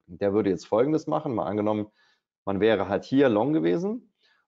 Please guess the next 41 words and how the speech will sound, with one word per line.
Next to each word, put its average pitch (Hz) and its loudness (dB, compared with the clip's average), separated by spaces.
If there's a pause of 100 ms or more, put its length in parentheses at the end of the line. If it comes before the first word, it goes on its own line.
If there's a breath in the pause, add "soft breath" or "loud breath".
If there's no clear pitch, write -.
und 110 -2
dann 104 0
würde 120 2
der 107 4
Priax 107 0
Plus, 175 0
der 110 0
wäre 117 4
dann 110 -2
halt 98 -2
hier 139 2
rausgegangen, 101 -2
ja, 101 -4
ob - 0
jetzt, - -6 (600)
gut, 104 -8
der 104 2
wäre 113 6
jetzt 110 -2
tatsächlich 113 -2
auch 95 -2
schon 101 -6
getroffen 127 -2
gewesen, 120 2
aber 98 0
selbst 127 0
wenn 101 0
nicht, - -2
der 104 0
würde 120 2
dann 107 2
rausgehen, 107 0 (400)
sobald 98 0
halt 95 0
ein 92 -8
Außenstab 90 -4
per 87 -6
Schlusskurs - -10
gebrochen - -8
ist, - -20
ne? 117 -10